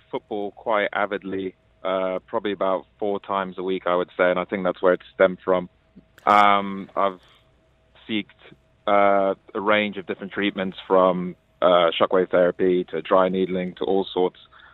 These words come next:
Um, and I am in the middle of the season at the minute, so I was just kinda wondering if there's any advice to, to managing and playing at the same time, or when I do have downtime, what is the best course of action to sort of help with this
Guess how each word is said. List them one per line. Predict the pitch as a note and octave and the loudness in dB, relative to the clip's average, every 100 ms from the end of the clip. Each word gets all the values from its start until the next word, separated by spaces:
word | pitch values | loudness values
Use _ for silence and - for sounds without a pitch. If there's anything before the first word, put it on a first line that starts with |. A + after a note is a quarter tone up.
| _ - | _ -2
Um, | F#2+ F#2+ F2+ | 4 6 4
and | G2 | 4
I | A2 G#2+ | 4 2
am | G2+ | 0
in | |
the | G2 | -6
middle | G2+ G2 | -8 -8
of | F#2 | -12
the | - | -10
season | G2+ F#2 | -10 -6
at | F#2 | -6
the | F#2+ | -2
minute, | G2 F2+ - | -2 -2 -2
so | G#2 | 2
I | G2 | 4
was | A#2 | 2
just | G#2+ | -2
kinda | - G#2 G2 | 0 0 2
wondering | G2+ G2 G2 F#2+ F#2 - _ _ _ _ | 2 2 0 0 -2 -14 _ _ _ _
if | A2 G#2+ | 0 2
there's | G2 | 2
any | G2+ G2 | 2 2
advice | F2+ G2 F#2+ - | 2 4 4 0
to, | G#2 F#2+ - | -6 -8 -10
to | G#2 | -6
managing | G2 G2 F#2 F#2+ F#2 F2+ | -2 -2 -4 -6 -6 -8
and | F2+ - | -10 -4
playing | G#2 F#2+ F#2 | 0 0 -2
at | F2+ | -8
the | - | -6
same | F#2+ F#2 | -4 -4
time, | - G2 F#2+ F#2+ | -2 2 2 0
or | F#2+ | -2
when | G2 | -2
I | F#2 | -4
do | - G2 | -2 -2
have | F#2 - | -2 -2
downtime, | F#2+ F#2+ - F#2+ F#2+ | -2 -2 -4 -4 -4
what | F#2+ | -8
is | - | -10
the | F#2+ | -8
best | F#2+ - | -8 -6
course | - F#2+ F#2+ | -4 -4 0
of | |
action | F#2+ G2 - G2 | 0 0 -4 -14
to | - | -12
sort | - F#2+ | -4 -2
of | F#2+ F2+ _ _ _ _ | -2 -4 _ _ _ _
help | - G2+ - | 2 2 2
with | F3+ | -2
this | F#2 | -4